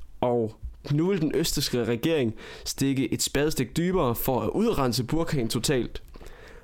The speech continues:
Burka-censur. Ved du hvad, det er det, du får for den her.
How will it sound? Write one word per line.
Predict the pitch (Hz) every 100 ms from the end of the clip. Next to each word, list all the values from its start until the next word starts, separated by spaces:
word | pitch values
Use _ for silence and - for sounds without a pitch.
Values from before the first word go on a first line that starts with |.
| -
Burka-censur. | - 151 143 131 110 - 139 - 190 180 - - - - - - - - - - - - - - - - - -
Ved | -
du |
hvad, | 175
det | 170 208
er | 208
det, | 190
du |
får | 180 160
for | 123
den | 117 110
her. | -